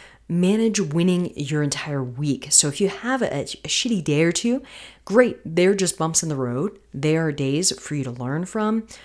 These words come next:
and for you to grow from, and then, and then go from there. Now, I am going to link in the show notes episode number ten. And the reason for that is because episode ten is, is going to be talking about getting more done by batching your time.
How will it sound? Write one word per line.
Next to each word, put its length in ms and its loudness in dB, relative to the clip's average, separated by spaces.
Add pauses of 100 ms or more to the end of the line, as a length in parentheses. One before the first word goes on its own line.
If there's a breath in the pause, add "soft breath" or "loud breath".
(380 loud breath)
and 400 0
for 140 -2
you 60 4
to 60 0
grow 220 4
from, 300 -2 (160)
and 160 2
then, 240 0 (120)
and 160 -2
then 140 0
go 300 -2
from 240 -2
there. 320 -4 (560 loud breath)
Now, 200 4
I 60 0
am 160 4
going 220 4
to 60 4
link 160 4
in 60 -12
the 60 -4
show 160 -2
notes 300 0 (100)
episode 460 0
number 240 -4
ten. 720 -2 (420 loud breath)
And 560 2 (120)
the 240 2
reason 280 4
for 80 -4
that 120 2
is 80 -2
because 240 -6 (100)
episode 380 0
ten 200 -2
is, 140 -2 (180)
is 140 0
going 200 0
to 40 -2
be 80 -4
talking 400 -8
about 460 -4
getting 260 -2
more 160 -2
done 320 -4
by 160 -6
batching 640 -4
your 140 -8
time. 520 -8